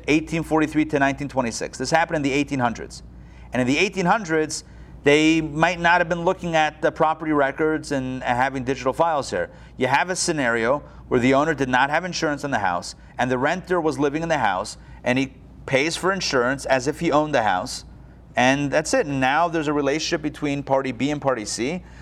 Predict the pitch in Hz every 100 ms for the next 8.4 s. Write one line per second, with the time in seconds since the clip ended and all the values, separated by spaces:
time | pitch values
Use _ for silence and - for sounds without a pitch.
0 | - - - 147 - - 139 127 107 143
1 | 143 135 131 120 127 131 135 120 113 -
2 | 135 120 107 107 113 220 196 147 123 123
3 | 127 - - 120 - 170 156 156 139 139
4 | 120 - 110 113 110 151 180 127 117 143
5 | 127 110 92 208 160 165 - - - -
6 | 147 170 135 110 131 143 131 - 131 135
7 | 131 123 127 123 117 139 185 147 120 113
8 | 175 196 120